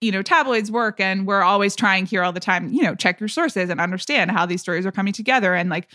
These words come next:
you need to know, like, where you're getting your news from. You need to know, like, the interests and the finances and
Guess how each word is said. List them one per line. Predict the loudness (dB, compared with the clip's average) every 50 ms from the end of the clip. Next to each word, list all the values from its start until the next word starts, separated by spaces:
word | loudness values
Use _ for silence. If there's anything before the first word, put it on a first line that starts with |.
| -20 _ _ _
you | 0 2 2
need | 2 2 2 2
to | 2
know, | 4 6 6 6 4 4 2 0 -2 -4 -6 _ _ _ _ _ _ _ _ _
like, | 0 0 0 0 -4 _ _ _ _ _ _ _ _
where | -2 0 0 2 2 4
you're | 2 4
getting | 2 2 4 4
your | 4 4 4
news | 2 2 0 0
from. | 0 -2 0 0
You | 0 0
need | 0 0 -2 -2 -4
to | -2 -2 0
know, | 0 2 2 2 2 0 0 -2
like, | -2 -4 -6 -4 _
the | -6 -2 0
interests | 0 0 0 0 -2 -2 0 -2
and | -2 -2
the | 0
finances | 2 2 2 4 2 0 0 -2 -2 -2 -2 -4 -4
and | -4 -2 -2 -2 -2 -4 -4 -6